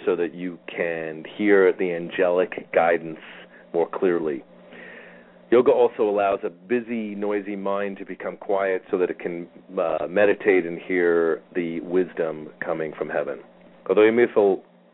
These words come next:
intimidated by yoga or exercise, I will help you s-, I will help this to smooth away. If you will ask me, I will help you to take," uh, sorry, I don't have my glasses on here, so it's a little <laughs> harder to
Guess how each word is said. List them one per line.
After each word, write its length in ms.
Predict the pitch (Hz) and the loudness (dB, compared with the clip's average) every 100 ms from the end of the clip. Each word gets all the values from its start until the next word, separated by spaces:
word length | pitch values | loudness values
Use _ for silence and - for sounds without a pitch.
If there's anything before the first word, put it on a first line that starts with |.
| _ - | _ -4
intimidated 600 | 95 - 127 123 107 90 | -4 0 0 4 2 4
by 80 | 92 | 2
yoga 360 | 92 98 92 | 4 2 2
or 260 | 87 90 90 | 2 2 2
exercise, 640 | 90 - 82 87 82 80 - | 0 -4 -4 0 0 -2 -4
I 40 | |
will 140 | 90 85 | -4 0
help 320 | 92 90 - | 0 0 -4
you 140 | 92 | -6
s-, 40 | 85 - - - 101 | -6 -12 -20 -4 2
I 60 | |
will 100 | 98 | 4
help 200 | 98 - | 4 2
this 120 | 90 - - | -8 -12 -12
to 120 | 90 85 | -10 -10
smooth 240 | 98 90 82 | -6 -6 -4
away. 460 | 78 78 69 60 - - - - - - | -2 -2 -2 -8 -14 -20 -20 -20 -12 0
If 240 | 95 - | 0 2
you 100 | 101 | 2
will 160 | 90 101 | 4 6
ask 300 | 110 - - | 6 4 -4
me, 300 | 101 98 90 | -4 -2 -2
I 120 | 90 | -2
will 140 | 85 | -2
help 300 | 90 87 - | -2 -4 -4
you 480 | 87 85 85 82 78 - - - _ - - - | -6 -4 -4 -6 -8 -16 -20 -20 _ -20 -12 -4
to 500 | 95 82 82 78 - - - | -4 -2 -6 -10 -12 -6 2
take," 300 | 95 - - _ 90 | 2 2 -14 _ -2
uh, 260 | 80 73 - - - | -2 -2 -8 -16 0
sorry, 120 | 90 | 2
I 20 | |
don't 40 | 87 | 2
have 80 | 80 | -2
my 100 | 76 | -6
glasses 460 | 78 80 - 90 | -4 -4 -6 -10
on 160 | 80 76 | -12 -10
here, 220 | 78 73 - | -10 -8 -6
so 80 | 76 | -8
it's 100 | - | -6
a 40 | |
little 140 | 82 87 | -4 -4
<laughs> 120 | - | -2
harder 280 | - 127 - | -2 -2 -4
to 180 | 110 | -4